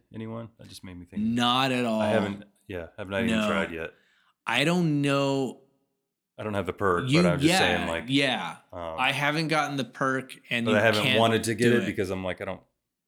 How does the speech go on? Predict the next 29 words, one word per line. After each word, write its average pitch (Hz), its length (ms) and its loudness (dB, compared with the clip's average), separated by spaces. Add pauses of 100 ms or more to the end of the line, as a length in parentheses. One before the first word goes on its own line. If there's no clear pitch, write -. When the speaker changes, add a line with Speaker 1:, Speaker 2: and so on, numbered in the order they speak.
(160)
Speaker 1:
know 92 220 -6
that 90 120 0
I 85 100 -2
need 85 380 -10
it, 139 180 -6
but 87 120 -12
it 87 80 -14 (500)
might 95 160 -14
be 90 60 -18
kinda 85 220 -12
fun, 92 380 -8 (440)
I 92 60 -14
guess. 87 400 -12
Speaker 2:
It 156 80 2
Speaker 1:
Um, 151 60 2
Speaker 2:
might 196 220 0
be 220 80 4
fun. 160 380 0
I 123 140 0
did 160 280 2
notice, 156 800 2
uh, 110 480 0
in 107 460 -2 (180)
the 101 240 -4 (600)
trailers 113 840 0
and 92 240 -4
in 117 180 -2
the 110 80 0
direct 92 720 -6